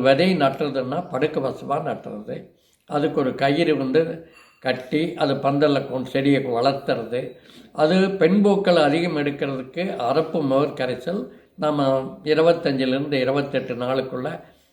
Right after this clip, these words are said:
அடிக்கணும். அடுத்தது கடலை புண்ணாக்கு ஊற வச்சு கொடுக்கறது, அடுத்தது மீன் அமிலம், தயிர் கரைசல். இந்த மாதிரி இயற்கையில, அதாவது ஒரு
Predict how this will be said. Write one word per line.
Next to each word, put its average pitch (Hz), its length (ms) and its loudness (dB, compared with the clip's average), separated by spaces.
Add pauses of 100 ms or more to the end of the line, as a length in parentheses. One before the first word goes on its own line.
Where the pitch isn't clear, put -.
(140)
அடிக்கணும். 135 580 0 (580)
அடுத்தது 165 420 4 (140)
கடலை 170 360 4
புண்ணாக்கு 135 460 0
ஊற 131 180 -2
வச்சு 120 240 -6
கொடுக்கறது, 113 580 -12 (720)
அடுத்தது 160 500 2
மீன் 151 380 2
அமிலம், 127 500 0
தயிர் 156 400 2
கரைசல். 135 500 -2 (440)
இந்த 151 180 0
மாதிரி 180 340 4
இயற்கையில, 180 600 2
அதாவது 160 460 4
ஒரு 131 160 0